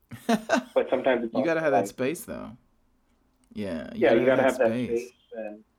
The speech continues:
Speaker 2: um, I'm also a big hiker and a big outdoorsy person. You know, when you spend so much time in school and so many hours working in the hospital and you're rocking eighty-hour work weeks and all kinds of things like that, honestly, just being outside of four walls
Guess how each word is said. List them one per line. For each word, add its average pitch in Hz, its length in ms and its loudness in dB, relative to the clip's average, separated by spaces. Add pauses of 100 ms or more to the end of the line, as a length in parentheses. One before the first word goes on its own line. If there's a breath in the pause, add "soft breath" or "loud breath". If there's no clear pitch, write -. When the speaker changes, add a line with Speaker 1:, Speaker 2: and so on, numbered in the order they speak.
(720)
Speaker 2:
um, 113 220 4
I'm 143 140 4
also 160 240 4
a 120 60 4
big 131 200 4
hiker 123 480 2 (200)
and 110 180 2
a 101 40 2
big 117 200 2
outdoorsy 110 600 2
person. 117 380 -4 (420)
You 247 60 0
know, 233 140 6
when 120 160 6
you 262 140 4 (260)
spend - 280 2
so 139 80 2
much 120 140 2 (120)
time 127 180 2
in 113 120 -2
school 123 380 2
and 113 120 0
so 127 80 0
many 120 220 4
hours 110 300 6
working 110 300 2
in 110 80 2
the 110 80 0
hospital 113 520 0
and 107 100 2
you're 113 100 2
rocking 113 360 0
eighty-hour 110 460 4
work 107 240 0
weeks 110 240 -10 (100)
and - 80 -10
all 110 180 0
kinds 107 220 -4
of 104 80 -16
things 107 220 -18
like 104 160 -4
that, 107 300 0 (800)
honestly, 120 280 2
just 117 160 -2
being 123 220 4
outside 107 340 2
of - 160 0
four 113 200 4
walls 107 440 4